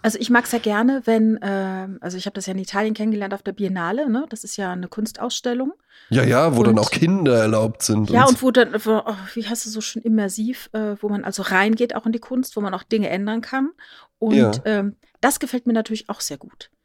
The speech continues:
Speaker 1: weil es eben nicht so dieses, ähm, museale, sakrale hat, was ja auch Quatsch ist.
Speaker 2: Ja.
Speaker 1: Also natürlich darfst du jetzt nicht, äh, äh, Kunst anfassen, weil wenn jeder,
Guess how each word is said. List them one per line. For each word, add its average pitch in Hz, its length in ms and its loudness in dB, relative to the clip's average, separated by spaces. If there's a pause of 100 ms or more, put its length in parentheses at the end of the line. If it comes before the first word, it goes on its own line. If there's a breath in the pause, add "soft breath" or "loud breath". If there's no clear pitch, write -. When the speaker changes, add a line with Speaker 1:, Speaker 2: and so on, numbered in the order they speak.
(320 soft breath)
Speaker 1:
weil 202 440 -2
es - 140 -8
eben 202 200 -2
nicht 208 140 -2
so 226 80 -8
dieses, 208 480 -6
ähm, 180 380 -4 (1000 soft breath)
museale, 214 720 2
sakrale 190 720 -2
hat, - 380 -8 (480)
was - 180 -4
ja - 100 0
auch - 140 -10
Quatsch - 400 -4
ist. - 340 -10 (500 loud breath)
Speaker 2:
Ja. 139 160 4
Speaker 1:
Also 220 180 6
natürlich 233 560 2
darfst - 260 -4
du 190 40 -6
jetzt 156 220 -4
nicht, - 280 -4
äh, 170 220 -2
äh, 160 200 -10
Kunst - 380 -10
anfassen, 208 560 -4
weil 190 180 0
wenn 185 140 -2
jeder, 202 380 0